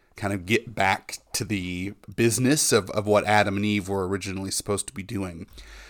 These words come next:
You know, we see a, a focus as well on Levites in the story and just the ministers at the temple, and that, I think, also hooks back into,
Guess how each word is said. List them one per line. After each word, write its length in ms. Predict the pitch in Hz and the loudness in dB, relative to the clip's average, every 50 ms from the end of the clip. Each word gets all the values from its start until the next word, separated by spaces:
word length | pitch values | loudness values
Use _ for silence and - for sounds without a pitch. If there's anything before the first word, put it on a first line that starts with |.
| - - _ | -20 -12 _
You 80 | - 107 | -4 -2
know, 80 | 110 | 0
we 120 | 98 104 101 | 0 2 2
see 280 | - - 113 107 101 | 2 2 4 4 4
a, 360 | 101 95 90 90 90 87 82 - | 4 4 2 0 -4 -6 -10 -8
a 120 | - 101 95 | -8 -8 -4
focus 420 | - - 104 - - 101 - - | -2 0 0 0 0 -2 -4 -4
as 100 | 98 104 | -4 -4
well 220 | 95 98 98 98 | -2 -2 0 0
on 240 | 98 95 90 90 92 | 0 -2 -4 -4 -4
Levites 580 | 113 117 123 127 127 127 123 123 - - - - | -4 -2 0 2 4 6 6 4 4 0 -2 -2
in 80 | 113 | -2
the 80 | 110 107 | -2 -2
story 460 | - - - 113 104 104 98 101 101 | -2 -2 -2 0 0 0 0 -2 -4
and 100 | 95 92 | -6 -8
just 220 | 92 92 - - - | -8 -8 -8 -8 -8
the 60 | 95 | -6
ministers 760 | 92 104 117 123 117 - - - - 117 107 107 107 95 - | -4 -2 -2 -2 -2 -2 -2 -2 -2 -2 0 0 -2 -4 -6
at 320 | - 104 107 107 110 - | -6 -4 -2 -2 -2 -4
the 80 | - 107 | -6 -8
temple, 560 | - - 110 101 - 107 98 98 98 110 - - | -4 -4 -4 -2 2 2 2 2 0 -2 -8 -12
and 180 | 107 95 92 98 | -10 -8 -6 -6
that, 240 | 95 95 95 - | -4 -6 -6 -6
I 60 | 95 95 | -8 -8
think, 200 | - 104 95 - | -8 -6 -4 -2
also 300 | 95 101 - - 104 98 | -2 -2 -2 -4 -4 -4
hooks 260 | - 107 - - - | -6 -6 -6 -6 -4
back 280 | - 95 92 - - | -4 -4 -4 -6 -8
into, 560 | 95 92 95 - - - 90 95 92 92 92 | -8 -8 -8 -8 -8 -6 -6 -6 -6 -8 -10